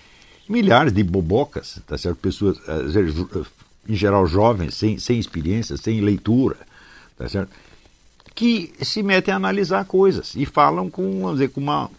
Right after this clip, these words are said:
a-, uma autoridade aparente. Por quê? Porque a coisa mais fácil do mundo é você imitar a linguagem que, para o seu público, parece a linguagem de uma autoridade.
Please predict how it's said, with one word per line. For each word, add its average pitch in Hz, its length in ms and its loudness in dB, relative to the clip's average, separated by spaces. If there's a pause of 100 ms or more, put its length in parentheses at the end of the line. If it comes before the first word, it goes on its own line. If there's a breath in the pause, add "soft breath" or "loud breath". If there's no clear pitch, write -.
(460)
a-, - 120 2 (760)
uma 117 140 -2
autoridade 110 580 2
aparente. 131 480 -2
Por 160 200 2
quê? 82 120 -4
Porque - 200 -4
a 165 60 2
coisa 90 280 2
mais 147 240 -2
fácil 90 320 -2
do 117 80 -2
mundo 151 260 -4
é 147 40 -2
você 123 260 -4
imitar 147 800 0 (1600 soft breath)
a 95 80 2
linguagem 131 720 2 (520)
que, 139 320 0 (640 soft breath)
para 95 200 2
o 95 60 -2
seu 147 180 2
público, 143 560 -2 (220)
parece 156 560 0 (1080 soft breath)
a 104 80 -4
linguagem 92 360 2
de 92 80 -2
uma 120 80 -2
autoridade. 151 680 -6